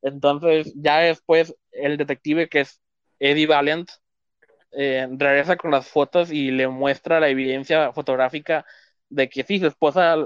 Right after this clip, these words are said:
la está, entre comillas, porque <laughs> es, o sea, es, hasta eso es un gag, porque no están teniendo sexo ni nada, es-, están,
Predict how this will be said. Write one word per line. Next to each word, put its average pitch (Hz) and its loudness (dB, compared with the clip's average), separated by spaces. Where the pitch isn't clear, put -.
la 131 0
está, 135 -2
entre 226 -2
comillas, 180 0
porque 156 -8
<laughs> - -8
es, 208 0
o 208 0
sea, 240 2
es, 185 2
hasta 165 2
eso 185 -2
es - -14
un 190 0
gag, 160 -2
porque 139 -4
no 147 0
están 185 0
teniendo 165 -2
sexo 147 -2
ni 139 -4
nada, 127 0
es-, - -14
están, 135 -6